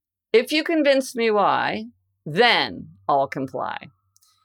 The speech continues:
Then there are obligers, and this is how I'm answering your question. Obligers readily meet outer expectations, but they struggle to meet inner expectations.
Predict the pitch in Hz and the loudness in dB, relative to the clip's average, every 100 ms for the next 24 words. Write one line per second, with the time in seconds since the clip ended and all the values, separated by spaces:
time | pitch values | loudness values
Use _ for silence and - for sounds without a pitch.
0 | _ - 190 247 254 - 208 208 - 196 | _ 0 2 4 4 4 4 2 2 2
1 | 170 143 147 175 202 208 214 190 156 110 | 0 -4 2 6 8 6 4 2 2 0
2 | - 147 165 156 170 147 143 143 - 143 | -4 -4 -4 -4 -2 -2 -2 -4 -2 -2
3 | 135 - 139 - 135 - 135 196 208 208 | -2 0 -2 -2 -10 -4 2 4 4 2
4 | 202 185 196 208 196 185 - 214 247 269 | 2 2 4 2 2 0 0 2 4 4
5 | 220 185 - 170 - 160 156 170 - 160 | 2 0 -2 -2 0 -2 -2 -8 -6 -2
6 | 165 160 147 143 143 143 190 202 214 254 | -2 -2 -2 0 -2 -2 -2 0 0 0
7 | 294 233 170 - 147 - 147 143 131 85 | 2 2 0 -2 -4 0 0 0 -6 -10
8 | - | -14